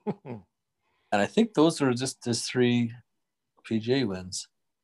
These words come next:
Speaker 2: but he had several European Tour.
Speaker 1: A lot of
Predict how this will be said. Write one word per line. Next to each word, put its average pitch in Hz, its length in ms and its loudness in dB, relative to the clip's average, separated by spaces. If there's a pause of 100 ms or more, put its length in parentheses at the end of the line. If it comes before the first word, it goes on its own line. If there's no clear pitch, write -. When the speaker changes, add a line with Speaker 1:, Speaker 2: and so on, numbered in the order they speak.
(240)
Speaker 2:
but 117 80 -2
he 113 40 2
had 107 140 2
several 98 460 2 (420)
European 107 420 -2
Tour. - 360 -10 (1200)
Speaker 1:
A 107 40 2
lot 147 160 8
of 98 120 4